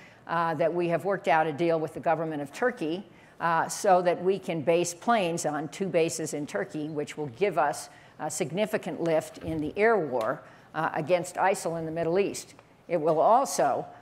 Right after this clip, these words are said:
um, hopefully scare the heck out of some of these groups operating there, because obviously everybody understands how capable we are, but now we will have the, the, the option of doing a lot more.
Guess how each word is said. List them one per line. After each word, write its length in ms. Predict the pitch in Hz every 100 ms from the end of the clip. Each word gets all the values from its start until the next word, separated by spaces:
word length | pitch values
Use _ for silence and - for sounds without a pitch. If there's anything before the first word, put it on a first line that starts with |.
| -
um, 520 | 160 165 156 151 156 - - -
hopefully 520 | - 226 226 165 160 160
scare 300 | - 185 196
the 80 |
heck 280 | 170 226 233
out 200 | 170 143
of 120 | 156
some 220 | - 175 160
of 80 |
these 200 | 147 151
groups 380 | - 160 139 - -
operating 560 | 156 - 151 143 151
there, 180 | 147 151
because 480 | 147 139 160 147 147 -
obviously 540 | 160 170 147 - 151
everybody 360 | 160 160 147 139
understands 600 | 139 - 156 143 135 - - -
how 120 | 160
capable 520 | - 220 226 135 143
we 160 | 147 135
are, 300 | 131 139 - - -
but 120 | 156
now 260 | 156 180 180
we 180 | 170
will 300 | 160 156 147 151 -
have 300 | 151 185 147
the, 160 | 147 131 -
the, 260 | 147 147 - -
the 220 | 143 151 -
option 540 | 175 208 - 131 90 - - - - -
of 160 | 151 135
doing 280 | 175 160 147
a 60 |
lot 240 | 143 147 -
more. 340 | 160 131 -